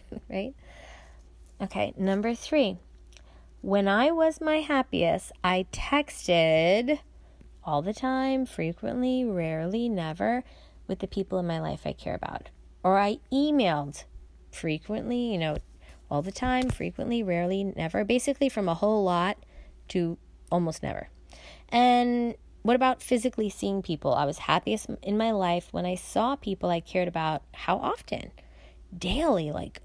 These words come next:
in my face every day. Bi-weekly, weekly, monthly. Hardly at all, rarely. And this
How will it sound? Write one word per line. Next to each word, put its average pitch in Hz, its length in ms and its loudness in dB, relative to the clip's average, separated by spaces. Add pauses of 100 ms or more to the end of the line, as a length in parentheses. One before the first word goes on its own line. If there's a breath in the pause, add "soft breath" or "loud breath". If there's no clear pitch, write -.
in 254 220 2
my 220 80 -2
face 233 320 -2
every 190 180 0
day. 208 220 -2 (320 loud breath)
Bi-weekly, 208 760 2
weekly, 196 480 -2
monthly. 175 600 -2 (420)
Hardly 226 340 -4
at 180 60 -2
all, 190 240 -4
rarely. 180 480 -6 (720 loud breath)
And 247 240 0 (100)
this 269 320 0